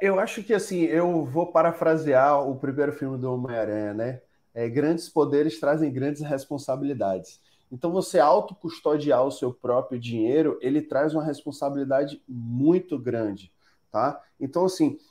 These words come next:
da mesma forma que se acontecer alguma coisa dentro do adex, sei lá, seu Bitcoin sumir dentro da Binance, você vai procurar a Binance, você fala, "Ó, aconteceu alguma coisa aqui, meu Bitcoin sumiu. Cadê essa zorra?" Entendeu? Se você, a-,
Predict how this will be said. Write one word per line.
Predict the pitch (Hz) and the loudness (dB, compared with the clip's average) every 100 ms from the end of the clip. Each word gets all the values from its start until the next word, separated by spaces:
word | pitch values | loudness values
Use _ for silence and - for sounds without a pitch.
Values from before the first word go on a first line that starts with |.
| _ | _
da | 139 | 0
mesma | 143 185 233 202 | 2 2 2 2
forma | 180 175 | 2 2
que | 175 175 | 0 -4
se | - | 2
acontecer | 208 208 208 196 - 160 | 2 2 -2 -2 2 4
alguma | 147 170 170 | 4 2 0
coisa | - 139 147 143 120 110 92 - _ | -2 4 6 6 4 0 -2 -12 _
dentro | 120 147 147 | -4 -2 -2
do | 143 | 2
adex, | 147 131 120 120 | 2 4 2 2
sei | 131 | 2
lá, | 117 | 2
seu | 110 - 143 | 0 0 0
Bitcoin | 143 139 135 - 156 | 0 -6 -8 0 0
sumir | 156 202 175 151 143 | 0 -2 2 2 2
dentro | 147 147 147 | -2 -2 2
da | 151 | 2
Binance, | 147 135 113 107 - - | 4 2 2 -2 -8 -4
você | 160 | 0
vai | 135 127 | 4 4
procurar | - 135 - 127 | 4 0 4 4
a | 156 | 6
Binance, | 175 139 151 165 | 6 6 6 0
você | 226 | 0
fala, | 277 220 | 6 10
"Ó, | 170 147 101 | 10 10 6
aconteceu | 117 - 156 202 190 | -2 -4 -2 -2 0
alguma | 220 247 | -2 -2
coisa | 233 294 | -4 -4
aqui, | 214 | -2
meu | 202 110 | -2 -2
Bitcoin | 117 - 147 | -4 -10 -10
sumiu. | 165 311 285 208 196 117 _ _ _ _ | -8 -4 -2 2 0 -2 _ _ _ _
Cadê | 143 147 | 0 4
essa | 214 - 254 | 4 4 4
zorra?" | 208 240 151 117 - _ _ _ - | 8 8 8 4 -2 _ _ _ -18
Entendeu? | 107 117 143 190 - _ _ _ | -14 -6 -6 -6 -12 _ _ _
Se | - | -6
você, | 240 330 302 208 - - 143 _ _ - | -2 2 4 4 -2 -16 -18 _ _ -6
a-, | 165 175 | -6 -6